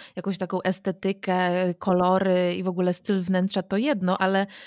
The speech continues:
tak jak wspomniałaś, te rozmowy przede wszystkim na początku opierają się, e, jak wygląda ich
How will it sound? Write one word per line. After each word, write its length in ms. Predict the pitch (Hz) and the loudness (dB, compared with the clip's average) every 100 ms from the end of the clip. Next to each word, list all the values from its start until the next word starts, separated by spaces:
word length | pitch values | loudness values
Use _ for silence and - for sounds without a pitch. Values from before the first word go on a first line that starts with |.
| - | -20
tak 120 | - 190 | -4 -4
jak 120 | 196 | -2
wspomniałaś, 500 | 202 202 196 196 202 | -2 0 2 2 0
te 240 | - 196 | 0 0
rozmowy 420 | 196 190 190 190 | 2 2 0 0
przede 240 | 190 208 190 | -4 -4 -4
wszystkim 320 | 202 - 196 | -6 -6 -2
na 80 | 196 | -2
początku 440 | 202 208 196 - | -2 -2 -2 -2
opierają 520 | 196 - 190 190 190 | -6 -2 0 0 0
się, 300 | 196 - 190 208 - - - - | -2 -2 -2 -2 -10 -20 -20 -4
e, 220 | 190 185 | -2 0
jak 300 | 202 214 208 | 4 2 2
wygląda 640 | 202 208 190 196 196 190 190 | -4 0 2 2 2 0 0
ich 280 | 196 202 | 0 0